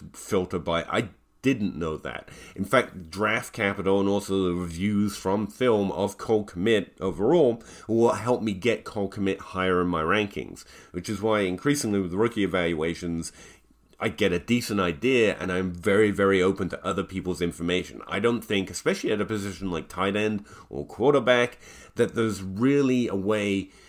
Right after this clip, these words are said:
to create a model or look at a number to purely rank players. You have to take in as much information as possible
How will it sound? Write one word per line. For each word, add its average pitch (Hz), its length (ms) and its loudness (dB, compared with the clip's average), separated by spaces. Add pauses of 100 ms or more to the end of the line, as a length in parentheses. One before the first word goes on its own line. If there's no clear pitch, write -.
(240)
to 95 540 -2 (580)
create 127 500 0
a 101 60 -2
model 107 420 0
or 98 220 0
look 113 240 0
at 101 100 0
a 92 80 0
number 104 420 2
to - 220 -6
purely 104 540 0
rank 87 340 -2
players. - 540 -2
You 78 80 -12
have 107 220 -6
to 110 60 -8
take 104 280 -4
in 87 200 -2
as 87 140 -6
much 98 240 -4
information 85 540 -4
as 78 100 -8
possible 139 540 -4